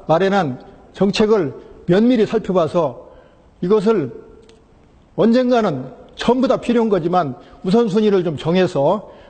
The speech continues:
어, 저희가 선택을 해서 한번 군산 활성화에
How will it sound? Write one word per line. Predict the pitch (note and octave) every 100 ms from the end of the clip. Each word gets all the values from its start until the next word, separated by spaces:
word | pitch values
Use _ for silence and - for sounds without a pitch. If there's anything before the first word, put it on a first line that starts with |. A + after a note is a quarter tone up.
| -
어, | C#3+ C#3+
저희가 | C#3 E3 E3+
선택을 | E3 G#3+ G3+ E3+ D3+
해서 | F#3 G3+ G3+ G3+ - - - - -
한번 | E3 F3+ F#3+ F#3 - - -
군산 | F3+ F#3+
활성화에 | D#3 G3 G3+ F3 F3+ F3